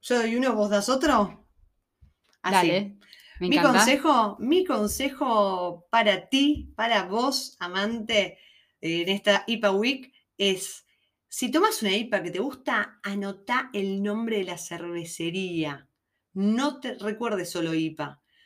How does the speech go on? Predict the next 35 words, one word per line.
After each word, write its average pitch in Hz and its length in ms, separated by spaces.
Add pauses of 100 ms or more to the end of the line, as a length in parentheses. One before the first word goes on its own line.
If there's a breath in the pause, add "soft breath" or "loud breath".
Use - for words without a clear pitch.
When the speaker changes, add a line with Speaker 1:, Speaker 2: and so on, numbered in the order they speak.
(140)
Speaker 1:
porque 190 300
después, 220 360
cuando 175 300
vayas 254 340
a 233 260 (500)
el 196 160
bar 220 200
de 220 80
al 214 140
lado 208 400
y 185 100
pidas 240 340
una 233 180
ipa, 196 460 (160 loud breath)
seguramente 262 460
sea 247 200
muy, 330 460
muy, 285 360
muy 277 360
distinta. 208 800 (280 loud breath)
Y 226 80
cuando 233 220
te 285 80
digan, 254 220
"Ah, 302 120
bueno, 285 260
pero 214 180
¿de 233 200
quién 302 280
era?", 202 480 (280 soft breath)
vos 247 220
no 233 100
vas 220 180
a 208 40
saber 190 440